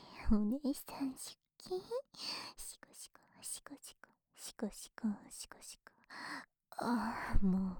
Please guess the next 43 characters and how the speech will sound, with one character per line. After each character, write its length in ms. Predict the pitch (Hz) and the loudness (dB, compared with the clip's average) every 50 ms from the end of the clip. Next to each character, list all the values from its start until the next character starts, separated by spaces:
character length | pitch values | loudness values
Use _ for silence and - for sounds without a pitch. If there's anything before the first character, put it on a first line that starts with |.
| - - - | -8 -2 0
う 40 | 214 | 0
我 80 | 202 | 0
慢 240 | 196 196 208 196 185 - | 2 0 -2 -2 -2 -4
で 140 | - - - - | -6 -10 -10 -12
き 140 | - - - | -12 -10 -6
な 100 | - 254 | -6 -6
い。 20 | - - - - - - - - - | -6 -6 -14 -14 -10 -10 -6 0 0
お 100 | 233 214 | 0 0
ち 180 | - - - | 0 -2 0
ん 100 | 247 233 - | 0 0 0
ち 160 | - - - | 0 -4 -4
ん 60 | 214 | -4
行 40 | - - - - | -10 -12 -18 -18
く。 100 | - - - - - - - - | -18 -16 -16 -14 -10 -8 -8 -2
精 200 | - - - 269 | 0 2 2 2
液 120 | 294 294 - - - - - - - - - - | 0 -2 -6 -8 -16 -18 -18 -18 -20 -20 -14 -12
出 80 | 311 | -12
る。 40 | 285 - - - - - - - - | -12 -12 -12 -12 -10 -10 -10 -8 -4
乳 140 | - - - | -4 -4 -4
首 260 | - - - - 196 | -4 -10 -10 -10 -10
い 40 | 196 | -6
じ 180 | - - 196 | -2 -2 0
ら 100 | 190 202 | 0 0
れ 120 | 208 240 240 | -2 -2 -4
な 100 | 247 - | -6 -6
が 100 | - - - 214 | -8 -4 -2 0
ら 60 | 214 | 0
お 60 | 214 | 0
ち 140 | - - 226 | 0 0 0
ん 80 | 226 240 | -2 -4
ち 120 | - - | -6 -10
ん 80 | 233 220 | -8 -8
シ 140 | - - | -8 -8
コ 80 | - - | -6 -6
シ 100 | - - | -6 -6
コ 120 | - 277 | -4 -6
さ 120 | - - 247 | -6 -6 -6
れ 100 | 226 220 | -6 -8
て 100 | - - | -8 -8
射 200 | - - 254 240 | -4 -2 -2 -2
精 300 | 226 - - - 269 285 | -2 0 -2 0 0 0
す 180 | 294 - - 311 | -2 -2 -2 -2
る。 60 | 320 | -4